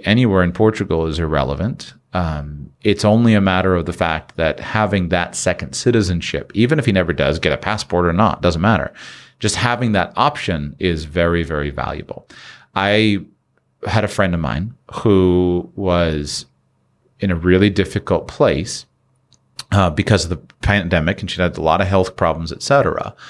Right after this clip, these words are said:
And she was living in a poor country. Um, the country didn't have a lot of options. She'd been divorced, was just in a really rough place. Um, but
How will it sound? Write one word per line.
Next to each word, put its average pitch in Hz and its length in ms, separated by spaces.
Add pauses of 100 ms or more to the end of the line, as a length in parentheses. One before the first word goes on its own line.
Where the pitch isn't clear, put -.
(480)
And 98 360
she 107 120
was 90 140
living 104 300
in 117 80
a 110 60
poor 104 280
country. 95 720
Um, 80 400
the 92 80
country 95 400
didn't 92 200
have 101 200
a - 20
lot 98 140
of 92 60
options. 87 520 (320)
She'd - 180
been 87 120
divorced, 98 520
was 85 100
just - 100
in 95 80
a 87 60
really 90 260
rough 90 320
place. - 540 (460)
Um, 80 440 (800)
but 113 480